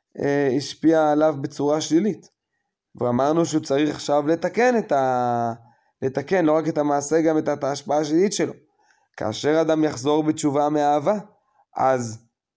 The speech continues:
לא רק זה שהוא יתקן את ההשפעה השלילית, אלא אדרבה, יהיה,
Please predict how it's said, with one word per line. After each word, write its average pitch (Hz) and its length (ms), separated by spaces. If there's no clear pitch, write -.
לא 143 360
רק 214 260
זה 131 440
שהוא 139 260
יתקן 139 420
את 135 100
ההשפעה 135 360
השלילית, 127 440
אלא 143 180
אדרבה, 160 340
יהיה, 151 640